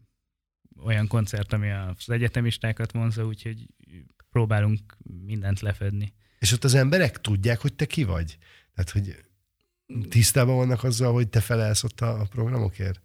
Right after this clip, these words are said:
Speaker 1: Ö,
Speaker 2: Vagy
Speaker 1: nem,
Speaker 2: te vagy
Speaker 1: nem
Speaker 2: az egyik?
Speaker 1: hiszem.
Speaker 2: Nem.
Speaker 1: Nem. Nem. Ny-, nyilván van, aki igen, mert azért annyira nem nagyváros, mint Budapest, ö, de, de szerintem a legtöbb ember nem.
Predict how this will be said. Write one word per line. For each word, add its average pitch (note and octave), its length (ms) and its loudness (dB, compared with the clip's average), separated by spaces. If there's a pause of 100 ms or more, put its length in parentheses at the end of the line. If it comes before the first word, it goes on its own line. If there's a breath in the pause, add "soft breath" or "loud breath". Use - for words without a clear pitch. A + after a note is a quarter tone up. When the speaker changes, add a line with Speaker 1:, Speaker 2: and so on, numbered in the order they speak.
Speaker 1:
Ö, - 60 -14 (120)
Speaker 2:
Vagy F3 80 -4
Speaker 1:
nem, C#3+ 320 4
Speaker 2:
te G2 60 2
vagy F#2+ 100 4
Speaker 1:
nem F#2+ 80 4
Speaker 2:
az G2 80 2
egyik? G2 120 4
Speaker 1:
hiszem. A2+ 240 2 (100)
Speaker 2:
Nem. F2+ 240 -2 (200)
Speaker 1:
Nem. - 300 -18 (560)
Nem. A#2 200 -2
Ny-, C#3 400 0
nyilván C#3 340 6
van, C#3 140 4
aki C3 240 0
igen, C#3 280 0 (720)
mert G#2 220 -6
azért A2+ 380 -4
annyira A#2 340 2
nem A#2 220 4
nagyváros, G#2 560 0
mint G#2 200 -6
Budapest, G#2 680 -4 (120)
ö, A2 240 -6 (880)
de, G#2 500 -4
de A#2+ 100 0
szerintem A#2+ 640 -2 (240)
a F#2+ 80 -4
legtöbb A2 360 0
ember G#2+ 280 0
nem. F#2 300 -6